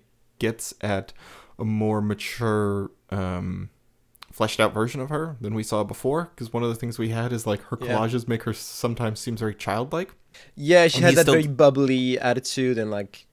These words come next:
Speaker 2: yeah, childlike is
Speaker 1: That's
Speaker 2: the,
Speaker 1: still,
Speaker 2: is the word.
Speaker 1: that's still there a little bit, but it's not like, it doesn't look like the,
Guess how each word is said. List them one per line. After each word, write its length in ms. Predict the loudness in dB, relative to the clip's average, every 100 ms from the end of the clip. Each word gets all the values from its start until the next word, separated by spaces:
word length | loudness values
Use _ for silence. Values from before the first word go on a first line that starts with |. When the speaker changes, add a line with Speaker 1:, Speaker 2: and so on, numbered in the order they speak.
| -4
Speaker 2:
yeah, 180 | -4 -4 -16 -20 -8
childlike 400 | 0 0 0 -4 -2
is 40 |
Speaker 1:
That's 120 | -2
Speaker 2:
the, 40 | 4
Speaker 1:
still, 140 | 6
Speaker 2:
is 40 | 6
the 40 |
word. 180 | 2 -2
Speaker 1:
that's 160 | -2 -2
still 260 | -2 0 2
there 240 | 2 0
a 60 | 0
little 340 | 0 0 -2
bit, 320 | 0 -2 -2 0
but 160 | 0
it's 180 | 0 -2
not 320 | 0 2 2
like, 320 | 2 2 2 -2
it 40 | 2
doesn't 280 | 2 2
look 180 | 0 2
like 240 | 2 0 -6 -20 _ _ -8
the, 240 | -2 -2